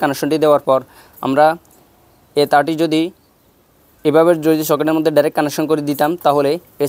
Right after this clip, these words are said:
সকেটের মধ্যে সবসময় current থাকতো। তো আমরা এভাবে connection করব না, আমরা এই সুইচের মাধ্যমে সকেটটি connection করব। তো সুইচের উপর terminal থেকে আমরা সকেটের নিচে টার্মিনালের মধ্যে তারটাই connection করে দিব, যাতে করে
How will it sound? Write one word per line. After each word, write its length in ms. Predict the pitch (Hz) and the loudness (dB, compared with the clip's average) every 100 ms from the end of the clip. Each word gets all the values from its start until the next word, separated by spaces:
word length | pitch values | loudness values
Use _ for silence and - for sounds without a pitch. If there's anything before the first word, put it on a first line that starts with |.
| 147 | -2
সকেটের 320 | 139 143 160 | -2 -2 -2
মধ্যে 140 | 160 160 - | 0 -2 -6
সবসময় 360 | 139 - 160 139 | -6 -4 -2 0
current 180 | 139 123 | 0 -4
থাকতো। 220 | - 117 113 _ _ _ _ _ _ _ - - - - - | -12 -14 -16 _ _ _ _ _ _ _ -20 -20 -20 -16 -2
তো 60 | 139 139 131 | 2 2 2
আমরা 160 | 151 170 | 4 4
এভাবে 200 | 160 170 170 | 4 2 0
connection 240 | 151 160 147 | -2 -4 -4
করব 120 | 135 139 | -4 -2
না, 40 | 131 | -2
আমরা 160 | 139 156 160 | 0 0 0
এই 60 | 151 | -2
সুইচের 260 | 147 160 156 | -4 0 0
মাধ্যমে 260 | 151 156 170 196 - | 0 0 -2 -4 -2
সকেটটি 300 | 135 139 160 143 | -2 -2 -4 -2
connection 260 | 127 139 117 | -4 -6 -8
করব। 160 | 110 113 - - - _ - | -10 -12 -18 -20 -20 _ 0
তো 80 | 135 131 | 0 2
সুইচের 340 | 147 139 170 165 175 _ _ - | -2 0 2 0 -4 _ _ -8
উপর 120 | 139 139 | -4 -2
terminal 260 | 151 147 156 | -2 -2 0
থেকে 120 | 160 156 | 0 0
আমরা 120 | 151 160 | 0 0
সকেটের 240 | 151 147 160 | 0 0 -2
নিচে 120 | 156 | 0
টার্মিনালের 280 | 147 143 147 | 0 0 -2
মধ্যে 140 | 147 156 | -2 -2
তারটাই 260 | 139 127 156 143 | -2 -2 -4 -4
connection 240 | 123 139 127 | -4 -4 -4
করে 140 | 127 120 | -4 -4
দিব, 120 | 113 113 | -6 -6
যাতে 140 | 127 147 | -4 -2
করে 120 | 156 | -2